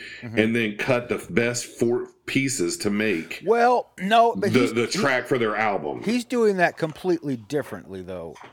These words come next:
Speaker 1: Rob. What he means by that is Lars lays down a drum track, they put, they put the music to it, then he comes back and re-records his drums.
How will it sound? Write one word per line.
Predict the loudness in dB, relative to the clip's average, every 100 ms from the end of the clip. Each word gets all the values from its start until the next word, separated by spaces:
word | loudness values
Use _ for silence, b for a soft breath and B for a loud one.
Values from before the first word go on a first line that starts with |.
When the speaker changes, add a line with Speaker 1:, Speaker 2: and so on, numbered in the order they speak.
| -4
Speaker 1:
Rob. | 0 0
What | 0 -2
he | -2
means | -4 -4 -6 -2
by | -2 -2
that | 0 0 0
is | -4 -8 -8 -14 -20 b b b b
Lars | -6 0 2 0 -2
lays | -2 -2
down | -2 -2 -2
a | -4
drum | -6 -6 -6
track, | -4 -2 -4 -6 -18 -10
they | -6
put, | -6 -2 -2 -2 _ -20 -10
they | -6 -6
put | -6 -8
the | -6
music | -6 -6 -8 -14
to | -12 -8
it, | -8 -8
then | -8 -8
he | -8
comes | -8 -6 -6 -8
back | -4 -2 -2 -6
and | -12 -10
re-records | -8 -6 -6 -10 -8 -8 -8 -12
his | -14
drums. | -12 -10 -8 -10 -14 -20